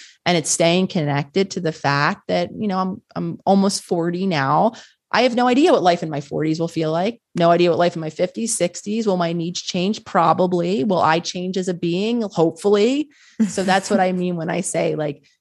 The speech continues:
Speaker 1: a lot of us do look for this prescription where we can write it in our planner and repeat
Speaker 2: Yeah.
Speaker 1: it from now into this infinite
Speaker 2: <laughs>
Speaker 1: future and be like, "I'm healthy and done and meeting my needs."
Speaker 2: <laughs>
Speaker 1: Again, this
Speaker 2: Yeah.
Speaker 1: is that space of uncertainty. We don't know yet. None of us have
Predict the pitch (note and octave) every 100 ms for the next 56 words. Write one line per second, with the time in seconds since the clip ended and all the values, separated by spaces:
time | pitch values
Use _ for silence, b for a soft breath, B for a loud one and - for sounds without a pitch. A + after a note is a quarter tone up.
0 | _ - F3+ F3+ F#3+ G3 G3 - G3+ G3+
1 | F3 - E3+ D#3 - E3 - E3+ E3 -
2 | D#3+ D#3 D3+ E3+ E3+ D#3 F3+ G3 F3 F3
3 | E3+ - F3 E3+ E3 D#3+ D#3 D3+ D#3 E3
4 | G3 G#3+ G3+ - - F#3 F#3 F#3 F#3 F#3
5 | - F3+ F3+ G3 G3+ G#3 F#3+ - - G#3
6 | A3 A3 F3+ F3+ F3 F3 F3 F3 E3+ E3+
7 | - B3+ D#4+ C4 - C4 C4 B3+ A3+ F3+
8 | B3 A#3 G3 G#3+ A#3 A3 G3 F#3+ G#3+ E3
9 | A#3 - - G3 - _ _ _ F3+ F#3+
10 | F#3+ B3 D#4+ F3+ - E3+ - - G3+ -
11 | G#3 G#3 G#3+ A3 A3 F#3+ E3 G3 A3 A3+
12 | - F3 G3+ A3 F3 D#3+ - E3 F3+ A3
13 | A3 G#3+ G3+